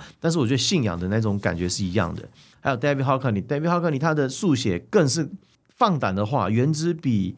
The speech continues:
我们知道他用 iPad 画画，用原子笔，然后用水彩，他画了很多的，很多的自画像，哭的、有笑的、有张开嘴的，然后也有非常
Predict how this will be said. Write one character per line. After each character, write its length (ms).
我 100
们 80
知 60
道 80
他 140
用 120
iPad 400
画 160
画， 140
用 120
原 220
子 180
笔， 220
然 100
后 60
用 160
水 320
彩， 280
他 80
画 200
了 60
很 120
多 140
的， 80
很 120
多 160
的 60
自 280
画 260
像， 260
哭 240
的、 140
有 120
笑 420
的、 120
有 140
张 320
开 200
嘴 320
的， 280
然 100
后 120
也 100
有 240
非 180
常 200